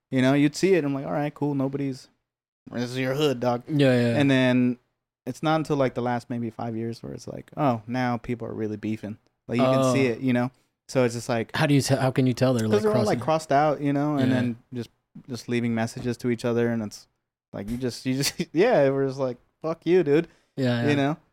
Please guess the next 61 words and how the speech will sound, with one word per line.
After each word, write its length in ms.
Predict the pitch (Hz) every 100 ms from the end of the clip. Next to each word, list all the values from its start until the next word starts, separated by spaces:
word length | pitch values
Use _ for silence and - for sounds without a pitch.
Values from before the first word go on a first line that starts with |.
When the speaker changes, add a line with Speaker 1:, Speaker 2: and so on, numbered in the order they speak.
| _
Speaker 1:
So 260 | - 139 127
it's 180 | -
like, 360 | 139 123 123 - - - _ _ _ _ _
yeah, 220 | 156 131
and 140 | 117 156
I 60 |
think 200 | 170 165
that's 240 | 147 156 -
my 260 | 127 135
theory 380 | 139 151 147 143
where 100 | 135
it's 120 | 120
just 140 | - 113
like, 140 | 120
"Oh, 180 | 151 143
they're 100 | 131
probably 480 | 131 139 135 135 127
at 100 | 120
that 180 | 120 120
age 320 | 120 117 107 - _ _ -
where 120 | 131
they're 180 | 117 117
kind 220 | - 123
of, 80 | 117
like, 400 | 113 113 110 - _ _ _ _ _ _ -
going 220 | 123 123
to, 80 | 120
like," 360 | 120 117 - _ _ _ _ _ _ _ - 139
Speaker 2:
But 160 | 156
Speaker 1:
you 140 | 147 165 _ _ -
Speaker 2:
you, 140 | 165 156
you, 60 | 147
sorry, 340 | - 117 104 -
finish 260 | - 113 -
what 160 | 113
you 80 | 120
were 60 | 110
saying. 200 | 113 110
Speaker 1:
No, 180 | 208 208
it's 100 | 151
just 180 | 165 156
like, 260 | 139 135
uh, 240 | 156 147 143 - 147 -
the 100 | 143
youth, 320 | 143 131 -
you 120 | 131 123
know, 120 | 120
basically. 340 | 120 117 113 -
That's 160 | 123
all 80 | 123
I'm 60 | 120
trying 140 | 120
to 60 | 170
Speaker 2:
You, 120 | 170
Speaker 1:
say. 60 | -
Speaker 2:
you 160 | 165 170
don't, 400 | 175 160 147 175
uh, 300 | 156 143 -
so 120 | -
you, 220 | 160 156
you, 240 | 160 160